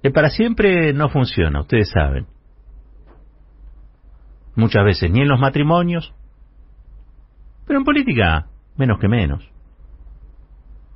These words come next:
La circunstancia ahora es que estamos seguramente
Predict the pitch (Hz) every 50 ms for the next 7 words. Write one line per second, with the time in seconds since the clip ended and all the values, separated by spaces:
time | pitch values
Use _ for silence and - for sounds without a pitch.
0 | - - - - - - _ _ _ - - - - - - - - - - -
1 | - - - _ _ _ - - - - 139 135 - 165 156 156 151 - 208 214
2 | 185 - 170 147 143 147 156 170 185 175 160 143 - - 123 - - 123 - -
3 | 139 139 143 143 135 - - - _ - - _ - - _ - - - - -
4 | - - - - - - _ - - - - - - - - - - - - -
5 | 143 156 165 175 160 156 151 151 160 170 170 160 - 165 160